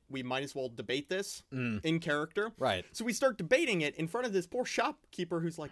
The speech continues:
Speaker 1: "What the fuck is
Speaker 2: "I could
Speaker 1: wrong
Speaker 2: just
Speaker 1: with
Speaker 2: have
Speaker 1: these
Speaker 2: it
Speaker 1: people?"
Speaker 2: delivered."
Speaker 1: And,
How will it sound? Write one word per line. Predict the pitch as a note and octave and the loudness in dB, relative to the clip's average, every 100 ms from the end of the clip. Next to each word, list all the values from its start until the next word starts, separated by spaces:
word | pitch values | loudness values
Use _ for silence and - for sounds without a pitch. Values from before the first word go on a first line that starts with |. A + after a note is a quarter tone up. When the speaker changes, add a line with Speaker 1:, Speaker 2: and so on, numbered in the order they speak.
| - | -14
Speaker 1:
"What | - | -20
the | _ _ | _ _
fuck | - E3 - | -18 -18 -14
is | |
Speaker 2:
"I | D3 | -12
could | - | -10
Speaker 1:
wrong | B2+ | -8
Speaker 2:
just | F#3+ | -8
Speaker 1:
with | |
Speaker 2:
have | F3 | -8
Speaker 1:
these | F3+ | -8
Speaker 2:
it | - | -8
Speaker 1:
people?" | F3+ | -8
Speaker 2:
delivered." | F#3+ G#3+ G#3+ E3+ - - _ _ _ - _ _ _ _ - - _ - | -6 -6 -8 -10 -16 -20 _ _ _ -20 _ _ _ _ -20 -20 _ 0
Speaker 1:
And, | F3+ F#3 F3 | 2 2 0